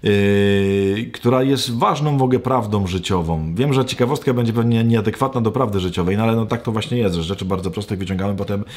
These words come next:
wielkie, sążniste tematy. No to posłuchajcie.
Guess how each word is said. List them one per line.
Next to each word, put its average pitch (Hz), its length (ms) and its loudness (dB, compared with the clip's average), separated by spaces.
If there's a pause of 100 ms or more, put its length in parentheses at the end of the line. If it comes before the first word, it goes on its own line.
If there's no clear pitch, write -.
(260)
wielkie, 120 380 2
sążniste 107 540 2
tematy. 95 360 0
No 151 100 -4
to - 80 -4
posłuchajcie. 95 640 -6